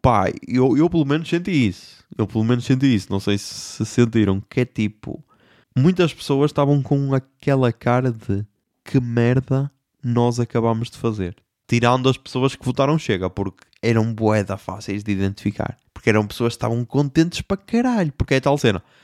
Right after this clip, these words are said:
Quem é P S D não estava contente. Porque é tipo, "Ok, o que é que nós vamos fazer com isto? O que é que nós vamos fazer com isto?" Quem é de P S também não estava contente porque é tipo, "Ok, perdemos uma maioria absoluta."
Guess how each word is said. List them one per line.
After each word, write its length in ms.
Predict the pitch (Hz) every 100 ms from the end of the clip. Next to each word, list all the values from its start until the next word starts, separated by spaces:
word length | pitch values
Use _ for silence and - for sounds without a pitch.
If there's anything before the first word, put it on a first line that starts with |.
| _
Quem 300 | - 135 143
é 60 | 147
P 180 | - 139
S 200 | 131 -
D 100 | 139
não 80 | 160
estava 240 | 147 151
contente. 480 | 190 175 95 - _ _ _ _
Porque 160 | - 101
é 40 |
tipo, 320 | 92 90 - - - _ _
"Ok, 280 | - 95 101
o 40 | 135
que 100 | 139
é 40 |
que 80 | 113
nós 120 | 104
vamos 180 | 110 104
fazer 200 | 110 104
com 200 | 107 113
isto? 240 | 156 -
O 60 | _
que 100 | -
é 40 | 98
que 60 |
nós 140 | 104 107
vamos 200 | 135 -
fazer 200 | 151 156
com 200 | 123 95
isto?" 260 | - _ _
Quem 180 | - 120
é 80 | 127
de 40 |
P 100 | -
S 160 | 143 156
também 260 | 151 160 170
não 100 | 170
estava 260 | 165 151
contente 300 | 147 147 175
porque 180 | - 160
é 40 |
tipo, 340 | 139 113 - - _ _
"Ok, 500 | 113 - - 110 147 - _ _ _ _
perdemos 380 | 127 120 120 113
uma 100 | 117
maioria 320 | 117 113 110
absoluta." 480 | - - 117 202